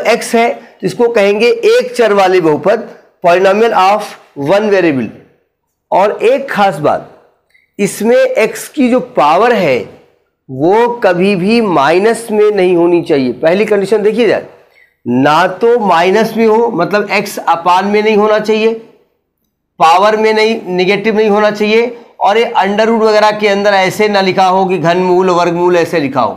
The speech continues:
तो ये बहुपद नहीं होगा, ये polynomial नहीं होगा। ध्यान रखिएगा, जो भी एक्स की घात हो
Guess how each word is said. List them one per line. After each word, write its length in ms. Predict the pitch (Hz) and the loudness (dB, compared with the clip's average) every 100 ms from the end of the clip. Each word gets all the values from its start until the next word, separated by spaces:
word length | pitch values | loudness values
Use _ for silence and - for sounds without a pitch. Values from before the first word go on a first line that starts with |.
| - _ _ _ | -12 _ _ _
तो 80 | 180 | -2
ये 300 | 151 147 220 | 0 2 0
बहुपद 460 | 196 170 151 190 185 | 0 -2 0 -2 0
नहीं 220 | 180 214 | 0 2
होगा, 540 | 196 170 151 156 208 - - - | 2 2 2 2 0 -6 -20 -4
ये 180 | 175 220 233 - | 0 0 0 0
polynomial 680 | 151 165 160 160 180 185 | 0 2 0 0 0 2
नहीं 200 | 185 185 | 2 2
होगा। 280 | 175 147 113 | 0 0 -2
ध्यान 240 | 98 165 185 | 0 0 0
रखिएगा, 380 | - 135 95 - - - - - | 0 0 0 -4 -14 -20 -20 -18
जो 260 | 120 147 180 | -4 0 2
भी 180 | 202 269 | 2 2
एक्स 220 | 226 214 - | 0 -2 -6
की 160 | 226 | -6
घात 400 | 190 170 160 160 | 0 0 0 -2
हो 380 | 143 143 160 - | -2 0 0 -4